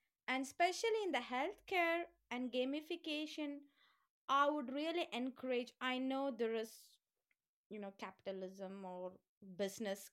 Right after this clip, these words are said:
criteria to make money, but it's also important to do the things right so it benefits people. So I would encourage people in gamification to go through clinical validations.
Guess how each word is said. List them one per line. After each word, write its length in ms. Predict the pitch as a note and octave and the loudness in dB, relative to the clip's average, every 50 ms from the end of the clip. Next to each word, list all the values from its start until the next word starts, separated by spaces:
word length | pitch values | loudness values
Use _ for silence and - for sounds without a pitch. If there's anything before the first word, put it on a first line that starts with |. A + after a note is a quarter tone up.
| _ _ - | _ _ -4
criteria 640 | - A#3 G3 G3 F#3+ - A#3+ B3+ C#4 C#4 C4+ C4+ B3+ - | -2 0 0 0 0 -2 -4 -4 0 0 0 0 0 -2
to 80 | A3+ | -6
make 340 | G#3 G#3 G#3 G3+ A3 A3+ - | -6 -4 -4 -4 -4 -6 -6
money, 400 | B3 A#3+ A#3+ B3+ C4 C#4 D4 D#4+ D#4+ - _ _ _ _ _ _ _ _ _ _ _ - G#3 G3+ | -4 -4 -2 -2 -2 -2 -2 -4 -6 -10 _ _ _ _ _ _ _ _ _ _ _ -18 -6 0
but 280 | - A#3+ A#3 A#3+ A#3+ - - | 2 4 4 4 2 0 -2
it's 220 | G#3+ A3+ - - - - | -6 -6 -6 -8 -4 0
also 380 | A#3+ B3+ C#4 D4 D4 - F#4 | 2 4 4 4 2 0 -2
important 920 | F#4+ F4 C#4 C#4 C4 B3 - - C#4 B3+ C4+ C4+ C4 - C#4+ B3+ B3+ B3 B3 | 0 0 0 0 -2 -2 -2 0 0 2 2 0 0 -2 -2 -2 -2 -2 -4
to 80 | B3+ | -6
do 340 | G#3 G3 G3 B3 B3 B3 C4 | -8 -6 -4 -2 -2 -2 -2
the 140 | A#3+ C4+ C4+ - | -2 -4 -4 -4
things 240 | - C4+ B3 B3+ B3+ - - | -4 -4 -4 -4 -4 -6 -4
right 320 | A3+ A3+ A3 G#3+ A3+ A3+ | -4 -2 -2 -2 -4 -4
so 80 | - A#3 | -6 -6
it 180 | G#3 G3+ G3 | -6 -6 -6
benefits 420 | G3+ G#3 G#3 A3 A3+ - A3+ A3+ - | -4 -4 -4 -4 -6 -8 -8 -8 -8
people. 500 | - - A#3+ A#3+ A#3 - A#3 A3+ A3+ A#3 | -6 -6 -6 -4 -4 -4 -2 -2 -2 -2
So 440 | A#3 - - - A3+ G#3+ G#3 F#3+ - - - | -4 -6 -4 -2 0 2 2 0 -2 -4 -2
I 120 | A3 C4+ | -2 0
would 160 | D4+ F4 D4+ - - | 0 -2 -4 -4 -2
encourage 840 | B3+ C4 C#4+ C#4+ C#4+ C#4+ - C#4+ C#4 B3 A#3+ A#3 A3+ G#3 - - - - | -2 0 0 -2 -2 -2 0 0 2 2 2 2 0 -2 -6 -10 -4 0
people 300 | D#4 C#4+ B3 - C#4+ B3+ | 0 0 2 4 4 4
in 200 | B3+ A#3 A#3 A3+ | 4 2 0 2
gamification 920 | G#3+ A#3 A3+ A#3+ B3 A#3 - C4 B3 - B3+ B3 A#3 A3 - B3 A3+ A3+ - | 2 2 2 2 0 -4 -8 -10 -6 -4 -4 -4 -4 -4 -6 -6 -6 -6 -6
to 80 | G3+ G3+ G#3+ G3+ | -8 -10 -8 -2
go 260 | - B3+ C4 C4+ C#4+ C#4 C#4+ | 2 4 4 4 2 0 -2
through 200 | - B3 A#3+ A#3 - | -4 -4 -4 -4 -4
clinical 400 | - C4+ C4+ C#4 D#4+ D4+ D#4 C#4+ | -2 -2 0 0 -2 -2 -2 -2
validations. 880 | B3+ A3 A3 G#3 G#3+ A3 A3 G#3+ D4 F#4+ G4+ F4+ - - F#3 F3 - - | -2 -2 -2 -2 -2 -4 -4 -6 -6 -6 -6 -8 -10 -12 -14 -14 -16 -18